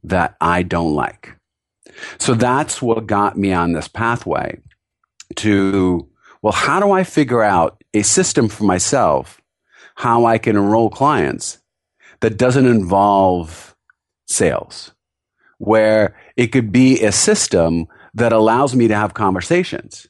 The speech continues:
with people that are, like, the opposite of a sales conversation.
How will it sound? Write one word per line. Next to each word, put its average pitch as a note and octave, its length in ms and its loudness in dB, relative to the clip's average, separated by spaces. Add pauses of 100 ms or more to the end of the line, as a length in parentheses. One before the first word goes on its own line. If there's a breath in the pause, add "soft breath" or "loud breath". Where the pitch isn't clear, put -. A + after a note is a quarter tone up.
(140)
with F#2 180 -10
people - 480 -10 (840)
that A2+ 380 -2
are, A2 160 2
like, G#2+ 200 0
the A#2+ 220 0
opposite - 720 -2 (180)
of F2 140 -2
a E2+ 60 -2
sales D#2+ 320 -2
conversation. - 600 -10